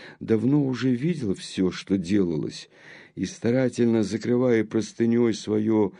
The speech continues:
неодетое тело, ёжился на лавке.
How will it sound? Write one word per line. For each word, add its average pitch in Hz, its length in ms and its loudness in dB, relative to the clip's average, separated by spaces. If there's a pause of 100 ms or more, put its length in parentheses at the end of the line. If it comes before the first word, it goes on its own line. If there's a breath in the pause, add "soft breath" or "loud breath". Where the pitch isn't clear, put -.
(240 loud breath)
неодетое 107 920 4
тело, 104 580 0 (380 loud breath)
ёжился 95 720 -2
на 95 140 0
лавке. 110 540 -4